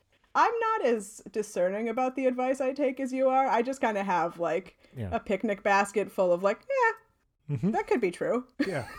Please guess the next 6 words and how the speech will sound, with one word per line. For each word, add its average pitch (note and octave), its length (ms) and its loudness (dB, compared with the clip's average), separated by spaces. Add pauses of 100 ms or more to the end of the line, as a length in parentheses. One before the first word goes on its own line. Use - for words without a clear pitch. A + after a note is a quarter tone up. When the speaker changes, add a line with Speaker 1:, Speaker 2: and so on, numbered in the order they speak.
(400)
Speaker 1:
<laughs> B3+ 60 -4 (1500)
Speaker 2:
But G3+ 200 -4
what F3+ 140 0
you're F#3 120 2
basically E3+ 600 0
s-, - 120 -8